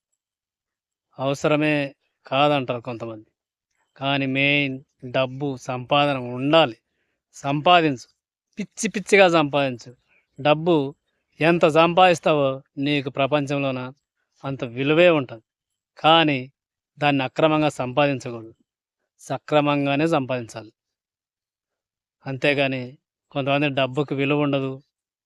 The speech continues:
ప్రేమల విలువ ఉంటాయంటే ఆ ప్రేమ కూడా డబ్బుతోటే ముడిపడి ఉంటుంది. డబ్బు లేనిది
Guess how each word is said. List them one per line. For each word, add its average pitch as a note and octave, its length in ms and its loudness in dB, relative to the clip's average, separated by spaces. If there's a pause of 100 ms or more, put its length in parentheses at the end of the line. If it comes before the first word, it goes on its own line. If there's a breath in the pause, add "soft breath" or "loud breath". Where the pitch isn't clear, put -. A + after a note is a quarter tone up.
ప్రేమల D3 460 0
విలువ C#3 300 -2
ఉంటాయంటే C3 300 -4
ఆ C#3+ 80 2 (140)
ప్రేమ D#3 300 4 (160)
కూడా D3 200 2 (680)
డబ్బుతోటే C#3+ 600 2
ముడిపడి C3+ 460 -2
ఉంటుంది. A2+ 300 -20 (3000)
డబ్బు C3+ 400 -4
లేనిది D#3+ 460 4